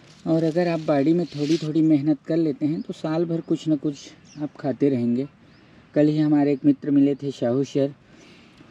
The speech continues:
उनकी बाड़ी इससे भी छोटी है, पर वो थोड़ा-थोड़ा समय देते हैं और इसलिए वो रोज़ की रोज़ ताज़ी हरी सब्जियां खाते हैं।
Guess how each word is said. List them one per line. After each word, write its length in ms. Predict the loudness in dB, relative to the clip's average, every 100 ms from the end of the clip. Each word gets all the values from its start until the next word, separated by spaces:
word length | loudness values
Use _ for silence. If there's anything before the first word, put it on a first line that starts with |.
| -20 -20 -6 2
उनकी 240 | 4 4
बाड़ी 460 | 2 4 2 2 -2 -10 -18 -20 -20 -20 -20 -20 -16 -8
इससे 260 | 0 2
भी 120 | 2 0
छोटी 380 | -4 -4 0 -2
है, 180 | -2 -8 -12 -12 -4
पर 140 | 2 6
वो 100 | 6 4
थोड़ा-थोड़ा 480 | 2 2 2 2 2
समय 280 | 4 4 4
देते 280 | 2 0 0
हैं 1000 | 0 -2 -8 -20 -20 -20 -20 -10 -4
और 220 | 0 0 0
इसलिए 680 | 0 -2 0 2 4 4 0 -4 -16 -20 -20 -20 -20 -20 -20 -20 -4
वो 100 | 2
रोज़ 260 | 6 6 4
की 100 | 0
रोज़ 200 | 2 2 0
ताज़ी 380 | -2 -2 0 -2 -2
हरी 160 | -2 0
सब्जियां 420 | -2 -2 -2 -2
खाते 340 | -4 -10 -6 -6
हैं। 220 | -8